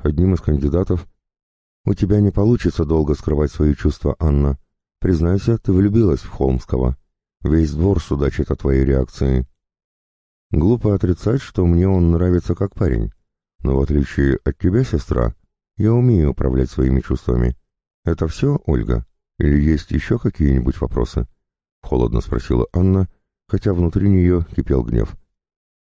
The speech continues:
"Вопросов больше нет, дочь. Именно ты будешь отвечать за земли Сабуровых.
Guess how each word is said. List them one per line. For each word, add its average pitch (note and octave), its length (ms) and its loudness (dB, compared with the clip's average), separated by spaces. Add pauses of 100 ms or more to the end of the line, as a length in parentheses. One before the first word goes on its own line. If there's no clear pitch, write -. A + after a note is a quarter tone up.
(360)
"Вопросов D#2 560 0
больше D2+ 320 0
нет, C#2+ 200 0
дочь. A1+ 280 -4 (640)
Именно F2 340 2
ты G2 140 0
будешь D2 320 0
отвечать D2+ 580 -2
за D2 160 -2
земли C#2 300 0
Сабуровых. B1 640 -2